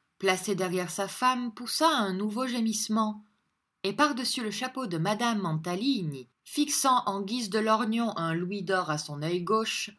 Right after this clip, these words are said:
cligna de l'œil droit à l'ami Ralph. Puis,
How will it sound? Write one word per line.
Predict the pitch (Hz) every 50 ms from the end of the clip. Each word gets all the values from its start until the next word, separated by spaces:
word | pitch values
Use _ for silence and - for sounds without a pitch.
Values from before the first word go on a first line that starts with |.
| _ _ _ _ _ _ _ _ _ _
cligna | - - 247 254 254 254 262 247
de | 196 185
l'œil | 156 147 143 143 156
droit | 156 165 156 156 185 208 226 233 - - _ _
à | 156 160 160
l'ami | 175 180 185 185 202 214 214
Ralph. | 160 - - 190 175 131 - - - - - - - - - _ _ _ _ _ _ _ _ _ _ _ _
Puis, | - - 147 156 202 262 - -